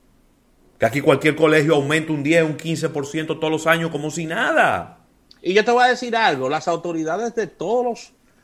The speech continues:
Speaker 2: de todos los gobiernos que hemos tenido,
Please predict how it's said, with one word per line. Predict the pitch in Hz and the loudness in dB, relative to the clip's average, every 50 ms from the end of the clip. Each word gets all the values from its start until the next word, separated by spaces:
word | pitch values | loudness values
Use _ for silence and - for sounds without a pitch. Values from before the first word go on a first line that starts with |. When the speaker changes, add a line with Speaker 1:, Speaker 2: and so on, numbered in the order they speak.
| _ _ - | _ _ -6
Speaker 2:
de | 123 143 151 | 0 0 0
todos | 147 - - 180 220 240 254 | 0 0 0 2 4 4 4
los | 262 247 226 | 4 2 0
gobiernos | 202 202 196 180 165 170 185 185 185 180 180 175 165 - | 0 0 0 2 2 2 2 0 -2 -2 -4 -6 -6 -6
que | - 160 143 | -2 0 0
hemos | 147 160 170 180 165 - | 0 0 -2 -6 -8 -4
tenido, | 175 156 135 123 117 110 104 101 98 113 151 180 - | -2 -2 -2 -2 -4 -6 -6 -6 -6 -6 -6 -8 -10